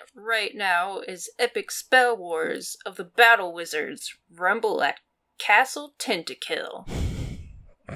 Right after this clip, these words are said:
Speaker 1: But
Speaker 2: Good.
Speaker 1: there's, like,
Speaker 2: Tentakill.
Speaker 1: three other ones, I think, at this point.
Speaker 2: Yeah, isn't, isn't one of 'em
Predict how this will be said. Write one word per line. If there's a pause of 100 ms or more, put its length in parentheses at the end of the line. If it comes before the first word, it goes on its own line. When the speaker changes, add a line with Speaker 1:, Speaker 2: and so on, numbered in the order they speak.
Speaker 1:
But (400)
Speaker 2:
Good.
Speaker 1:
there's,
like, (100)
Speaker 2:
Tentakill.
Speaker 1:
three
other
ones,
I
think,
at
this
point.
Speaker 2:
Yeah,
isn't, (300)
isn't
one
of
'em